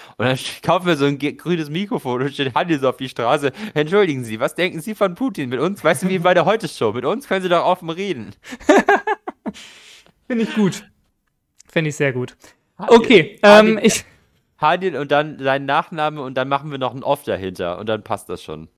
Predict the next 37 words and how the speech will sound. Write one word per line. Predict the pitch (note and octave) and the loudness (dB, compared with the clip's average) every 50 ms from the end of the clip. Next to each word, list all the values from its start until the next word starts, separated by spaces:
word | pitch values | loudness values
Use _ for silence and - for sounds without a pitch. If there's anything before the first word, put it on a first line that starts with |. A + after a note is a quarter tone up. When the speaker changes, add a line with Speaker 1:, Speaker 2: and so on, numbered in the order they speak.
| _ _ _ _ - | _ _ _ _ -14
Speaker 2:
Ja, | F3 D3 C#3 C#3 C#3 E3 - | -12 -10 -10 -10 -12 -14 -20
sehr | _ - D3+ C3+ B2+ | _ -6 -6 -4 -4
gut. | A#2+ B2 A#2+ - _ - | -4 -8 -10 -10 _ 2
Ähm, | - F#3+ G3 G3 G3+ G3+ G3 G3 G3 G3 G3 G3+ G3 G3 _ - | 6 6 8 8 8 6 6 4 0 -2 -4 -4 -6 -8 _ 2
okay, | - - - D#4 B3+ E3+ D3 D3 - - | 2 4 6 8 6 6 6 2 -4 -8
<laughs> | - | 0
dann, | - A3+ A3 G#3 A3 G#3+ G#3 G3+ F#3 | 2 4 4 4 2 0 -4 -6 0
glaube | F3 F3+ F#3 G3 G3+ G#3 | 4 4 4 6 6 4
ich, | G#3 G3+ - | 2 0 -2
sind | - F3+ F#3+ F3+ - | -6 -6 -4 0 0
wir | F3+ | 0
jetzt | F3 F3+ - | 0 0 -2
am | F3 D#3+ | -6 -4
Ende | - F#3 F#3+ G#3 G3+ F3+ | -2 0 2 2 4 4
angelangt | F3+ F#3+ G3 F3 E3 D#3 D#3+ E3 - | 2 2 0 -2 -2 -4 -4 -6 -6
von | - D#3+ | -6 -2
diesem | D#3 G#3 A3 G#3+ | -2 0 0 0
Podcast. | G#3+ - A3+ A3+ - - A3 G#3+ G#3 - - | 2 0 0 0 0 -2 0 0 0 -2 -4
Bisschen | - C#4 C#4+ C#4+ | -2 0 0 2
kürzer | A3 - A#3+ A#3 A3+ A3+ G#3 | 4 4 2 2 4 0 -2
dieses | G3+ G3 F#3 F#3 F3 - | -2 -2 -6 -8 -8 -4
Mal, | F#3 F3+ F3 F3 F3 F3 - - - - _ _ _ _ _ | -2 0 0 0 0 -4 -10 -20 -20 -20 _ _ _ _ _
ein | - - E3 D#3 D#3 D#3 D3+ D#3 C#3 | -4 -2 0 0 0 0 -2 -2 2
gemütlicher, | D#3+ E3 E3 G3 G#3+ G#3 - F3 D#3 - D#3 D3 | 4 6 6 6 4 4 2 0 0 2 0 0
wie | C#3+ D3 | 0 -2
man | D3 D3 C3+ | -2 -2 -2
so | C#3 | -2
schön | C3+ - E3 D3+ C#3+ | -4 -2 -2 -2 2
sagt. | C3 D3+ F3+ - - - - _ _ _ _ _ _ _ _ _ _ - | 2 2 2 0 -2 -14 -20 _ _ _ _ _ _ _ _ _ _ -6
Und, | - D3+ D3+ D3 D3 | -4 -2 -2 -2 -4
Speaker 1:
Ein | D3+ | -6
Shorter. | D3 - - A#2 A#2+ D3+ D3 D3 D3 C#3+ C3+ _ _ _ _ _ _ _ | -8 -4 2 2 2 4 2 0 -2 -4 -6 _ _ _ _ _ _ _
Speaker 2:
äh, | - | -8
ein, | D3 D3 D3+ | -8 -6 -4
ein | D3 D3+ | -2 -2
Speaker 1:
Lütter. | C3+ | -2
Speaker 2:
Shorter. | - - D#3+ D3+ D#3 D3+ D3 C#3+ D3+ D#3+ - | 0 0 0 0 0 0 -2 -6 -6 -8 -12